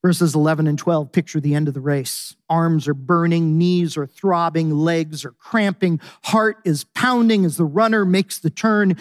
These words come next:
into the final stretch before the finish line. The, the picture in these verses is of an exhausted runner who's already run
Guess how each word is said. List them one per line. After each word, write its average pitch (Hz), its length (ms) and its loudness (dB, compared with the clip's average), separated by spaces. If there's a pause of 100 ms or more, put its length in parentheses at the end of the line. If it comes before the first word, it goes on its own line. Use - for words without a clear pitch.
(180)
into 185 180 4
the 143 100 -6
final 196 420 -2
stretch - 600 -6
before 175 300 2
the 156 80 -4
finish 196 400 0
line. 196 500 -2 (1040)
The, 220 240 0
the 196 100 4
picture 240 580 2
in 220 200 4
these 208 180 4
verses 196 640 2
is 185 180 0
of 196 160 0
an 196 80 2
exhausted 233 840 -2
runner 196 460 0 (240)
who's 233 160 4
already 277 500 2
run 247 460 2